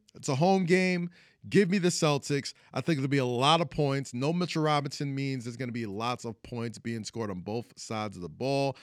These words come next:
I'm taking the over, but give me the Celtics less than eight and a half points.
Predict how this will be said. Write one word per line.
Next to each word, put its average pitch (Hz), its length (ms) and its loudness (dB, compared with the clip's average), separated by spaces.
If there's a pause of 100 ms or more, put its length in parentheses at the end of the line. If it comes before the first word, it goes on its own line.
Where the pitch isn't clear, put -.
(120)
I'm - 160 -20
taking 220 340 6
the 180 100 4
over, 135 460 2 (260)
but 117 120 -4
give 135 140 4
me 165 80 4
the 147 120 0
Celtics 135 720 -2 (280)
less 120 500 -2 (220)
than 104 180 -4
eight 113 240 -6
and 104 120 -8
a 98 60 -6
half 101 380 -4 (260)
points. 107 480 -4